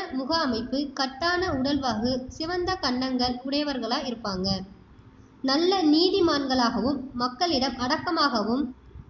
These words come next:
அன்பாகவும் பேசக்கூடியவர்களா இருப்பாங்க. பல கலைகளை கற்று வைத்திருப்பாங்க. தன்னுடைய கொள்கையில இருந்து எந்த ஒரு நெருக்கடியான காலத்திலையும் மாற மாட்டாங்க. மனசுல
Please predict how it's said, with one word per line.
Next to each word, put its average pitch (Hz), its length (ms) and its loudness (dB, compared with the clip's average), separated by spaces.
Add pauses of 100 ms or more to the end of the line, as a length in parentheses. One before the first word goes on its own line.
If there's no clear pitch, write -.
(140)
அன்பாகவும் 302 640 2
பேசக்கூடியவர்களா 285 840 0
இருப்பாங்க. 208 420 -2 (840)
பல 302 280 0
கலைகளை 302 520 0
கற்று 294 340 -4
வைத்திருப்பாங்க. 233 600 -2 (920)
தன்னுடைய 302 520 0
கொள்கையில 339 520 -2
இருந்து 220 300 0 (120)
எந்த 311 320 0
ஒரு 285 220 -2
நெருக்கடியான 320 720 -4
காலத்திலையும் 247 640 -2
மாற 262 300 0
மாட்டாங்க. 202 480 -2 (1000)
மனசுல 330 460 2